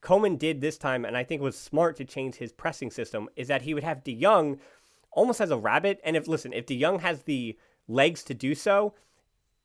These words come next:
bouncing from place to place, and instead of actually pressing the guy with the ball, it would be whatever player was closest to the player with the ball was the activation, and then De Jong would almost herd them to the other player. And so th-, the press was more of a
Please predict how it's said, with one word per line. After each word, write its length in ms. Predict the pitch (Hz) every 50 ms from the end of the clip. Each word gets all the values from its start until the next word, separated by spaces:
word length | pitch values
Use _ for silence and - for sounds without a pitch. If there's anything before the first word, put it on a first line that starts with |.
| _
bouncing 480 | - 151 165 - 143 - - 180 170 156
from 300 | - - 160 143 135 117
place 340 | - - 147 151 160 - -
to 80 | - 120
place, 380 | - - 143 139 156 143 - -
and 180 | - 127 123 120 - _ _ _ -
instead 460 | 143 139 135 139 - - 175 190 190
of 100 | 180 165 - -
actually 640 | 127 139 151 - - - 160 151 147 131 135 - - -
pressing 560 | - - 165 165 - - 156 135 131 120 - -
the 140 | 135 127
guy 240 | 117 - 131 139 147
with 160 | 135 139 135
the 80 | - 117
ball, 420 | 107 - 127 139 151 165 185 - - _ _ _ _ _ _ _ _ _
it 120 | - 143
would 200 | 143 143 139 117
be 260 | 107 143 143 143 143 143
whatever 440 | - - 117 139 147 170 185 196
player 340 | 180 - - 170 165 170 156
was 160 | 143 131 117
closest 540 | - - - - 196 220 220 - 165 139 -
to 80 | - 147
the 80 | 127
player 300 | 127 - - 139 135 131
with 100 | 127 127
the 80 | 123 120
ball 220 | 113 123 123 123
was 100 | 123 113
the 100 | 117 127
activation, 640 | 127 131 - - 131 98 120 135 151 - - 185 170 -
and 180 | - 139 139
then 100 | 151 143
De 140 | 127 120 120
Jong 180 | 139 151 156 143
would 100 | 139 147
almost 240 | 151 143 127 -
herd 360 | - - - 190 202 208 160 131
them 300 | 135 123 123 123 120 - _ _ _ _ _ -
to 120 | - 202
the 160 | 170 156 156 - -
other 260 | 151 185 180 170 151
player. 460 | 131 - 147 147 135 110 80 - - _ _ _ _ _ _ -
And 300 | 131 139 131 131 127 120
so 220 | - 160 143 131
th-, 220 | 131 - - - -
the 140 | 147 143 147
press 360 | 143 - - 196 196 190 -
was 140 | 170 135 120
more 280 | 135 135 143 143 143 -
of 180 | - 131 120 127
a 300 | 120 120 120 117 113